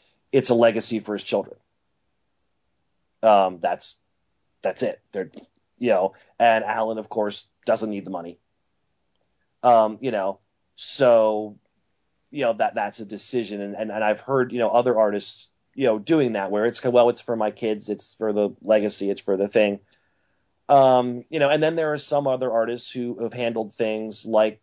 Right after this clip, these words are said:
uh, like Justin Sweet used to, um, you know, which is, well, I don't produce a lot of oil paintings, you know, 'cause most of what I do is digital. I don't make a lot of oil paintings. So, you know, I'm going to put relatively high prices on them. And if they don't sell, I don't care.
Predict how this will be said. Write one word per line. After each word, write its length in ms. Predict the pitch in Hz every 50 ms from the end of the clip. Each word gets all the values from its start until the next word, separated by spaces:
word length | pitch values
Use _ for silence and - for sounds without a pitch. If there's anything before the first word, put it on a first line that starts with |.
| _ - 110
uh, 160 | 117 117 117
like 220 | 117 120 123 120
Justin 320 | - 139 123 - - 127 123
Sweet 320 | - - 170 170 - -
used 260 | 120 107 104 - -
to, 140 | - 95 65 - - _ _ _ _ _ _ _ _ _ _ _ _ _ _ _ _ _ _ _ _ _ _ _ _ _ _
um, 320 | 127 127 123 117 117 117 135
you 80 | 127
know, 180 | 117 110 113 113
which 240 | 110 113 110 - 117
is, 200 | 117 113 - 117
well, 120 | 117 113
I 100 | 117 117
don't 220 | 113 117 127 -
produce 320 | - 139 139 135 127 - 139
a 40 | 127
lot 240 | 120 117 117 120
of 80 | 135 110
oil 220 | 123 117 107 107
paintings, 520 | 107 110 101 98 92 98 131 143 - - _ _ _ _ _ _ _ _ _ _ _ _ _ _ _ _ _ _ _ _
you 80 | 135 123
know, 200 | 107 113 123 - _
'cause 140 | - 120 104
most 220 | 113 107 104 107
of 60 | 120 107
what 80 | 110 113
I 60 | 117
do 120 | 110 120
is 60 | 120
digital. 380 | 117 107 92 104 101 107 110 - _ _
I 80 | - 101
don't 140 | 101 101
make 160 | 110 113 107 120
a 40 |
lot 240 | 120 113 113 117 120
of 100 | 123 107
oil 240 | 104 113 110 104 107
paintings. 540 | 107 113 101 98 95 107 113 139 135 - - _ _ _ _ _ _ _ _ _ _ _ _
So, 600 | - - - - - 135 120 117 117 117 131 -
you 100 | 160 143
know, 180 | 127 120 120 - -
I'm 220 | 120 123 123 131
going 200 | 127 127 127 127
to 60 | 127 127
put 260 | - 127 120 123 - _
relatively 580 | 131 120 117 123 123 120 - 135 113 117 120 113
high 220 | - 113 117 117
prices 440 | - - 151 156 151 - 139 117 120
on 180 | 113 104 101
them. 120 | 101 101 98
And 80 | 101
if 140 | 107 104 -
they 120 | - 113 104
don't 220 | 113 110 - -
sell, 280 | - - 123 120 127 123
I 60 | 113
don't 180 | 120 117 -
care. 280 | - - 147 - -